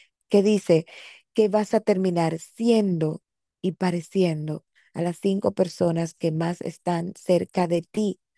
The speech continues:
Revisa bien con quién te estás asociando. Si te estás asociando con personas en crisis financieras, endeudadas, negativas, quejumbrosas, estos, eh, estos influencers que son titul-, de título nada más,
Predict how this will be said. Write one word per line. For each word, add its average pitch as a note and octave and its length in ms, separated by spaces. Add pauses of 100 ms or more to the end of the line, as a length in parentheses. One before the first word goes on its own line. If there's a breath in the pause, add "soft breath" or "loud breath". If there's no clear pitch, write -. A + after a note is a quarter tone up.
(200)
Revisa E3 400
bien E3+ 320 (200)
con D#3+ 140
quién D#3 200
te D#3 80
estás D#3 280
asociando. E3+ 720 (380 loud breath)
Si F3+ 200
te F#3 100
estás F#3 320
asociando F3 600
con F3 180
personas E3+ 540
en D#3+ 120
crisis F#3 360
financieras, F3+ 760
endeudadas, D#3+ 640
negativas, D#3 720 (340 loud breath)
quejumbrosas, F#3+ 920 (320 loud breath)
estos, G#3 500 (640 loud breath)
eh, G3 520
estos G3 480
influencers G3+ 840 (320)
que G3+ 140
son G3+ 360
titul-, G#3+ 540
de G3 160
título F#3 480
nada D#3+ 260
más, D#3 340